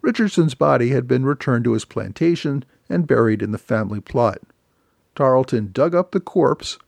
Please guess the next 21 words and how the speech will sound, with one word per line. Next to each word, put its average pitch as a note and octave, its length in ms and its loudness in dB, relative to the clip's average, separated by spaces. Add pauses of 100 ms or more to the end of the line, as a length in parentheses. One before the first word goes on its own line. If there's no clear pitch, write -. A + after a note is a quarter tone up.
(280)
and F#3+ 140 0
began C3+ 340 2
abusing A#2+ 520 0
it A#2 180 -2
in D3+ 100 -2
front A2+ 300 0
of A2+ 180 -2
Richardson's G#2+ 640 -4
widow G2+ 400 -2
and G2 240 -8
children. A#2 500 -2 (760)
He C#3+ 100 -2
then A#2 260 0
burned G3 320 0
the G3 60 2
plantation D#3+ 840 -2
and C#3+ 140 0
all A2+ 180 2
of G2+ 120 -6
its - 140 -10
buildings, D#3+ 600 0